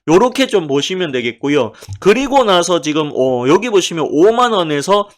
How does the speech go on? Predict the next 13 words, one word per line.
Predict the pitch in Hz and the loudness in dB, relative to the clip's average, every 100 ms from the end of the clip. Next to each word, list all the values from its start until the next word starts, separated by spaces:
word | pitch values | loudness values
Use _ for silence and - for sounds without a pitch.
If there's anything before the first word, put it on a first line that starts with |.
| _ | _
다시 | 147 175 185 180 | 0 0 0 -4
우상향을 | 214 233 247 233 185 147 | -6 -4 -2 -2 -2 -2
합니다. | 139 139 139 117 107 | -4 -8 -6 -6 0
왜 | 151 185 | 2 2
그렇습니까? | 226 202 160 143 135 - 170 165 - _ | 2 0 -4 -10 -8 -2 -2 -2 -8 _
바로 | 135 131 - | 2 2 0
에프디에이에 | 139 - 180 180 202 226 233 190 139 | -2 -2 -6 -4 -4 -2 0 2 0
뭐예요? | 117 120 131 113 | -2 -4 -4 -4
서류를, | - 190 226 185 151 147 - _ 147 | -4 -2 0 2 2 2 -2 _ -14
음, | 127 95 _ _ _ _ _ _ - - - _ | -14 -14 _ _ _ _ _ _ -20 -20 -20 _
서류를 | 185 190 226 180 147 | 2 4 4 4 4
뭐예요? | 139 123 127 107 98 | 2 2 2 -2 -6
빠르게 | - 165 220 226 135 143 | -2 2 2 2 0 -2